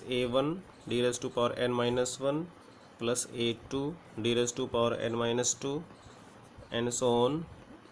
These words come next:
a n और into में y और equal में ज़ीरो। ध्यान दीजिए, पहले हम स्टार्टिंग में बता रहे डेफिनेशन में यहाँ पर x which is a function of x, but यहाँ पर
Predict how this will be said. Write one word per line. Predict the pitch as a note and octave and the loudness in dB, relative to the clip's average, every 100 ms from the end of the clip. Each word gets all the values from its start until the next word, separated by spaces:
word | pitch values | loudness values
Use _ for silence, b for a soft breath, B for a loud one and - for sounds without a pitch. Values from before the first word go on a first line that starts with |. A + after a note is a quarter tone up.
| - | -6
a | A#2 A#2 A#2 | 0 2 4
n | C3+ E3+ - - - | 2 -4 -12 -18 -2
और | A2 A2+ | 0 2
into | A#2 A#2 B2 | 2 0 0
में | B2 A2 | 2 4
y | G#2 G#2+ C3 D#3 - - | 2 2 -2 -8 -18 -8
और | A2 A2+ | -2 0
equal | A#2 A#2 G#2+ | 0 0 0
में | B2+ C#3+ | -2 -2
ज़ीरो। | A2+ G2+ F#2 E2+ - B B B - | 0 -2 -4 -10 -18 B B B -6
ध्यान | B2+ C#3+ | -2 4
दीजिए, | D#3+ D#3+ | 4 4
पहले | E3 B2 C3 | 6 6 6
हम | C#3+ D3 D3 - | 4 4 2 0
स्टार्टिंग | - - C3+ C3+ D3 | -6 2 4 4 4
में | D3 C#3+ | 4 4
बता | C#3 C#3+ | 4 4
रहे | C#3 | 2
डेफिनेशन | B2 B2+ C3 B2+ - | 2 0 0 -2 -2
में | C#3+ | 0
यहाँ | C3+ A2+ | 2 2
पर | C3 - A#2+ | 0 0 -2
x | - - D3 | -2 -4 -4
which | C#3 C3 | -2 -2
is | B2 | -4
a | |
function | A#2+ B2+ - B2+ | -4 -6 -2 -2
of | A#2 A#2+ | 0 0
x, | A2+ - D3 - - - - | 0 -4 -8 -12 -18 -20 0
but | C#3+ D#3 | 4 6
यहाँ | |
पर | D#3 | 4